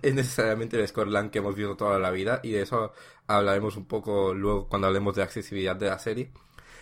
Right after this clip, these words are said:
Y el Scott que vemos aquí es un poco el eterno perdedor,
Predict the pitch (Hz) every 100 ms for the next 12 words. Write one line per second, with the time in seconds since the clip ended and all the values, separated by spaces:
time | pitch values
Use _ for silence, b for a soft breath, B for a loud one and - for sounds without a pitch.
0 | - 123 120 120 117 139 165 180 165 143
1 | 131 147 127 131 131 156 151 - 123 110
2 | 107 - 110 117 117 131 131 117 101 110
3 | 131 113